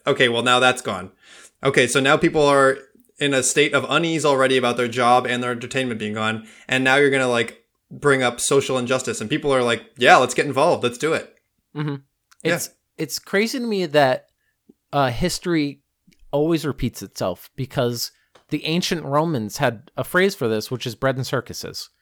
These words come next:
Speaker 2: You need to
Speaker 1: Mm-hmm.
Speaker 2: provide people with bread and circuses.
Speaker 1: So
Speaker 2: If
Speaker 1: they
Speaker 2: you
Speaker 1: don't
Speaker 2: don't give that,
Speaker 1: right.
Speaker 2: then they'll rebel.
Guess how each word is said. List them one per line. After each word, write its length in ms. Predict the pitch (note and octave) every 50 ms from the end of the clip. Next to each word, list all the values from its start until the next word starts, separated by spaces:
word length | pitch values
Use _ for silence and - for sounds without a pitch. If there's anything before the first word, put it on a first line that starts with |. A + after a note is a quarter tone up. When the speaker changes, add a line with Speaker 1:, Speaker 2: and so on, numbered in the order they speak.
| _ _ _ _
Speaker 2:
You 120 | - B2+
need 100 | C#3 D3
to 40 | D3+
Speaker 1:
Mm-hmm. 80 | D#3+ F3
Speaker 2:
provide 300 | F3 E3+ D3+ D#3 D3 C#3+
people 220 | - D3+ C3+ C#3 C3+
with 100 | B2 -
bread 180 | B2 A#2+ B2
and 100 | C#3 D3+
circuses. 580 | - - A2+ G#2+ - A2 - A#2 G#2+ G#2+ G#2 - -
Speaker 1:
So 140 | - C3+
Speaker 2:
If 100 | B2 A2+
Speaker 1:
they 140 | A#2+ A#2 B2
Speaker 2:
you 60 | B2
Speaker 1:
don't 140 | B2 C#3 C3
Speaker 2:
don't 100 | A#2+ A#2
give 160 | C#3+ C#3+ B2+
that, 220 | C3 B2+ B2 B2+ C3
Speaker 1:
right. 100 | B2+ A#2 G#2+
Speaker 2:
then 220 | B2+ A2 A#2 A#2
they'll 200 | G#2 C3 B2 A#2+
rebel. 440 | A#2 A#2+ A2+ G2 G#2 F#2 D#2+ -